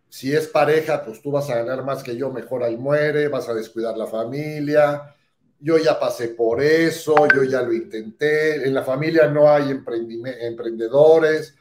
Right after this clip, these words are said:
Y entonces el que tiene una idea comienza a hacerse chiquito, chiquito, chiquito, chiquito.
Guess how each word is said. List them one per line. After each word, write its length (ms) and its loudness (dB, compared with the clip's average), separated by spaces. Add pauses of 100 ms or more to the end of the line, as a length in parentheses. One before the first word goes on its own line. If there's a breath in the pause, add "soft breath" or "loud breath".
(580)
Y 100 -2
entonces 460 2
el 100 0
que 120 -6
tiene 240 0
una 120 -2
idea 280 2
comienza 320 -6
a 20 -8
hacerse 260 -8
chiquito, 380 -6
chiquito, 340 -2
chiquito, 320 -14
chiquito. 360 -20